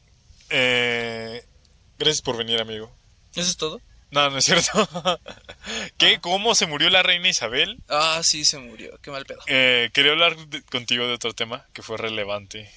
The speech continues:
Speaker 1: por estos días que hemos estado algo desconectados.
Speaker 2: Ok.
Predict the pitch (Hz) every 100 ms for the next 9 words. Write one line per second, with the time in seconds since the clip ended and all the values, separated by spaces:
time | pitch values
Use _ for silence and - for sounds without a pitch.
0 | _ _ _ _ - 107 104 107 104 107
1 | - 113 107 104 98 104 101 104 104 101
2 | - _ - - - - 110 - 110 104
3 | - 104 123 - - - 147